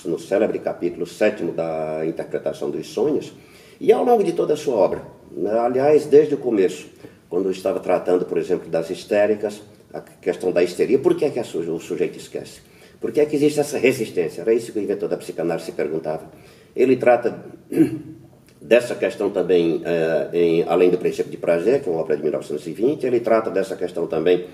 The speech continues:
num texto de mil novecentos e vinte e cinco, chamado o, Sobre o Bloco Mágico. Então, tanto Freud,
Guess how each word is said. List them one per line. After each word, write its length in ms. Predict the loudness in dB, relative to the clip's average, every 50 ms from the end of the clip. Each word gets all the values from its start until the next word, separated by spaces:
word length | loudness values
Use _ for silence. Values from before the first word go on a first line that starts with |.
| -18 -20 -20 -20 -20 -20 -20 -12 -4
num 500 | 0 2 4 6 6 6 4 2 2 2
texto 300 | 2 4 4 2 0 -2
de 80 | 0 2
mil 120 | 2 4
novecentos 360 | 2 0 0 -2 -2 -2 -2
e 40 | -4
vinte 180 | -2 -2 -4 -4
e 40 |
cinco, 460 | -2 2 4 4 4 4 -2 -8 -12 -6
chamado 680 | -2 0 2 4 4 4 4 2 2 0 0 0 0 2
o, 260 | 2 4 4 4 2 0
Sobre 300 | -2 -2 -2 2 2 0
o 60 | 2
Bloco 340 | 4 2 2 2 2 -2 -2
Mágico. 560 | 0 0 2 2 0 0 -4 -6 -8 -12 -14 -16 -18 -20 -20 -20 -20 -20 -20 -20 -20 -20 -20 _ _
Então, 280 | 2 4 6 6 4 4
tanto 420 | 4 6 6 6 6 6 4 -2
Freud, 420 | -6 -2 0 2 2 2 2 -2